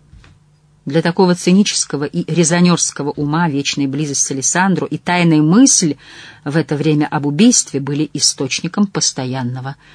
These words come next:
наслаждения. Он читал герцогу вслух из Тацита о заговоре Пизона, о смерти Гальбы. Алессандро был доверчив и слеп,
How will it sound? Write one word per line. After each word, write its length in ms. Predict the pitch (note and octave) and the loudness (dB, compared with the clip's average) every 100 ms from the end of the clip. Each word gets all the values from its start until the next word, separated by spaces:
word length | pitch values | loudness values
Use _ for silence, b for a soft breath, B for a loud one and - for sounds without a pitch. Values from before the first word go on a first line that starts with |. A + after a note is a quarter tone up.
| b b - | b b -8
наслаждения. 840 | C#3+ - D#3 D3+ C3+ D3 B2+ A2+ - _ _ _ _ B B B | -4 -2 -2 -2 -2 -2 -2 -6 -16 _ _ _ _ B B B
Он 140 | - A#3 | 0 2
читал 320 | C4 C4+ B3+ | 2 2 4
герцогу 460 | A3 B3 - G#3 G#3+ | 4 2 0 0 2
вслух 440 | - G#3+ A3+ - - | 0 0 0 0 -2
из 260 | F3+ - - | -2 -2 -2
Тацита 680 | G3+ F#3+ - G3 - F#3+ - | 0 0 0 -2 0 -4 -2
о 200 | D#3+ D3+ | 0 0
заговоре 680 | C#3 F3 F#3 E3+ D3 D3 C#3 | 0 0 0 0 0 0 -4
Пизона, 680 | - D#3 C#3 E3 F3 F3 | -2 -2 2 4 4 2
о 40 | C#3+ | 2
смерти 520 | - E3 F3 - C#3+ | 2 2 2 -2 -4
Гальбы. 600 | C#3+ E3 E3 E3+ F3 F3 b b b b b _ _ | -2 -2 0 2 2 0 b b b b b _ _
Алессандро 640 | D3 C#3+ - F3+ F3 G3 G#3 | -6 -2 0 2 4 4 4
был 240 | D3+ F3+ | 4 4
доверчив 760 | D#3+ D#3+ C3+ D#3 E3 - F3+ - | 4 0 0 -2 -2 -4 -6 -6
и 60 | E3 | -6
слеп, 580 | - - D#3+ D#3+ _ | -2 -2 -2 -4 _